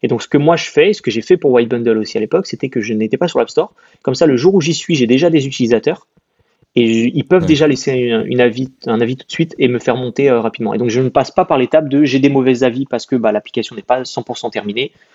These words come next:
Speaker 1: euh, comme j'ai pu le voir à d'autres endroits, en fait. L'erreur de, que d'autres per-, de d'autres personnes, ça va être de,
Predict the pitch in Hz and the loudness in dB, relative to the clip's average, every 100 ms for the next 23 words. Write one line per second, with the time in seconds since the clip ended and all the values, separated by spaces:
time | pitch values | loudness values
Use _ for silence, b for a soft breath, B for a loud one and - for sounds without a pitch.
0 | b b b 104 107 - 113 120 - 107 | b b b -4 -2 -2 0 0 -2 0
1 | 120 113 110 120 104 110 - - _ b | 0 0 -2 -2 -2 -6 -12 -18 _ b
2 | b 117 117 123 113 104 104 107 101 110 | b 0 2 2 -2 -6 -6 -6 -4 -4
3 | 120 113 107 110 107 - 143 - 113 - | -4 -4 -2 -2 -4 -2 -4 0 -2 -2
4 | 117 104 104 | -6 -6 -8